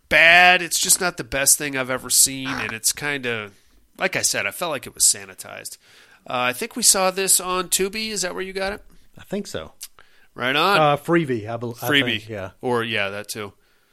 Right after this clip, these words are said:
Speaker 1: Well, Jason, your immersion therapy for this week is gonna be La Llorona from two thousand nineteen on Shudder.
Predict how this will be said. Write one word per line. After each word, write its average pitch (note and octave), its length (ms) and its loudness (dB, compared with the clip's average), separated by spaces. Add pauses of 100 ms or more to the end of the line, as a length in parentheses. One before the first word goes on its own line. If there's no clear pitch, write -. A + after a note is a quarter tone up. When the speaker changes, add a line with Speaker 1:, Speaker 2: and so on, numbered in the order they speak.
(880)
Speaker 1:
Well, F#3+ 280 8
Jason, F3 460 6
your F#3+ 360 6
immersion F#3 420 2
therapy F3+ 360 -2
for F3+ 140 -4
this A#3+ 240 4
week G3 240 -2
is E3 120 -2
gonna E3+ 180 -2
be E3 240 0
La D3 400 4
Llorona E3+ 800 4 (460)
from C3 140 -14
two D#3 140 -6
thousand C#3 340 -2
nineteen C3 400 -6
on A#2 140 -6
Shudder. B2+ 420 -2